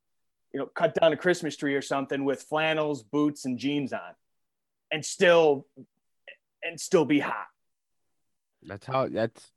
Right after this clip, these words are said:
Speaker 2: that's how, that's what you marry. You gotta marry a girl like that, though.
Speaker 1: Yeah.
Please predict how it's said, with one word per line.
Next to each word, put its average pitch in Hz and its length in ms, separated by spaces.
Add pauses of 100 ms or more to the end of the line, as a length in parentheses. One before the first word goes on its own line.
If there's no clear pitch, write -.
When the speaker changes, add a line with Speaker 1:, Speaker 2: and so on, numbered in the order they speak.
(120)
Speaker 2:
that's 113 200
how, - 140
that's 117 220
what 135 200
you 117 40
marry. 123 280
You 87 80
gotta 139 200
marry 120 200 (100)
a 113 40
girl 107 200
like 101 200
that, 90 200
though. 87 240 (480)
Speaker 1:
Yeah. 190 140